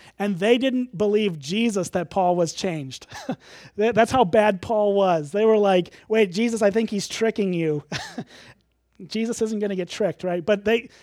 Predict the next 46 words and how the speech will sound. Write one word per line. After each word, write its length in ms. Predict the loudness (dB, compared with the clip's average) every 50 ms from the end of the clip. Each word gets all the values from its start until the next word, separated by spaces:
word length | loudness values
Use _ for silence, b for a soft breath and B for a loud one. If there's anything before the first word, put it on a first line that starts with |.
| b b
they 140 | 0 2 4
were 100 | 4 6
like, 200 | 6 4 4 4
"This 160 | 0 -2 -2
dude 180 | -2 -2 0 0
is 100 | 0 -2
bad 520 | -4 -10 _ -6 -4 -2 -2 -2 -2 -2
news. 440 | -4 -2 0 2 2 2 0 -4 -6
He's 140 | -6 -6 -6
gonna 180 | -4 -6 -8
kill 360 | -8 -8 -6 -4 0 2 2 2
us." 340 | 0 0 -4 -8 -12 -12 b b b b b b b -10
And 100 | -8 -6
this 120 | -6 -4
is 100 | -4 -2
all 200 | -2 0 2 2
a 60 | 0
ruse, 460 | 0 2 4 6 6 6 4 2 0
right? 140 | -2 -2 -2
This 180 | -2 -4 -4 -4
is 100 | -6 -4
how 300 | -4 -2 -2 -2 -4 -6 b b b b b b b
Paul 240 | -8 -4 -4 -2 0
was, 260 | 2 2 2 2 0
and 80 | -2 -2
he 100 | -2 -2
acknowledges 720 | -4 -4 -8 -10 -6 -2 -2 -2 -2 -2 -4 -8 -8 -6
that 320 | -6 -6 -6 -8 -10 _ b b b b b b b _ _ _
he 120 | _ -2
doesn't 260 | 0 0 0 0 -4 -6
deserve 380 | -6 -8 -4 -4 -4 -2 -2
any 220 | -4 -4 -4 -4 -6
of 140 | -8 -8
this. 480 | -12 -14 -14 -14 -16 -18 -20 -20 -20 _ _ _
He 100 | _ -4
doesn't 280 | -2 -2 0 0 -2 -4
deserve 420 | -4 -6 -4 -4 -2 -2 -2 -4
the 80 | -4 -6
ministry. 560 | -6 -6 -6 -6 -6 -6 -8 -6 -6 -8 -8 B B B B B B B
And 160 | -8 -6 -4
the 80 | -4 -4
fact 320 | 0 0 0 0 2 0
is 120 | -4 -2 -2
that 180 | -4 -6 -6
we 160 | -4 -4 -2
don't, 240 | -2 -2 -4 -6 -10